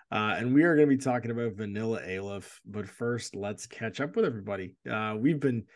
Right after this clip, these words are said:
y-, if you didn't catch last week, in the middle of last week, we put up our, uh, reaction podcast to the new Bakunin spoilers. It's not our Bakunin faction breakdown. We're gonna do that when all the profiles get finished. Um, but you got to hear me and Owen fight about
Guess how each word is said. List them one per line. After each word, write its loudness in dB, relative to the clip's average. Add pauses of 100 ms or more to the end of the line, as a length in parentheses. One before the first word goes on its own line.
(240)
y-, 0
if -4
you 2
didn't 10
catch 2
last 4
week, 0
in 4
the 2
middle 4
of 4
last 0
week, -2
we -6
put -4
up -4
our, -2
uh, -4
reaction -2
podcast 0
to -12
the -8
new -2
Bakunin -2
spoilers. 2 (480)
It's -8
not 2
our 8
Bakunin 0
faction -2
breakdown. -2
We're -6
gonna -8
do -6
that -4
when -6
all 0
the 0
profiles -6
get -8
finished. -10 (560)
Um, -6 (100)
but -10
you -10
got -4
to -12
hear -8
me -6
and -8
Owen -10 (160)
fight -6
about -8